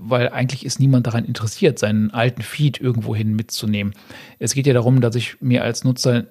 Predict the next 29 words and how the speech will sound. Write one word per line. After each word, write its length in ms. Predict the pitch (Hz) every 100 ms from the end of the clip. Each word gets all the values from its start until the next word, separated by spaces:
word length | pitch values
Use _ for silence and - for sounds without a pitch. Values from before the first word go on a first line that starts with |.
| -
nicht 220 | 123 -
den 100 | 117
Feed 240 | - 131
von 220 | - 117
neu 220 | 110 147 147
aufbauen 540 | 107 113 _ 110 101
muss, 320 | 98 110 -
wenn 120 | - 95
ich 140 | 101
jetzt 260 | 104 - -
irgendwo 340 | 107 104 101
neu 180 | 98 98
anfange. 560 | 98 101 - 110 135 - - - - - - _ _
Und 220 | 135 120
dafür 260 | 120 - 151
müsste 240 | 147 -
man 160 | 147 143
aber 200 | 147 139
seinen 200 | 139 135
Social 380 | - 147 147
Graph 320 | 131 160 165 117
mitnehmen 380 | 107 120 110
dürfen. 420 | 110 117 127 160 147
Und 240 | 135 123
genau 400 | 117 117 143 175
das 320 | 139 147 -
verbietet 560 | - 151 165 165 113 113
das 180 | 104 -
Gesetz, 540 | 107 135 - - -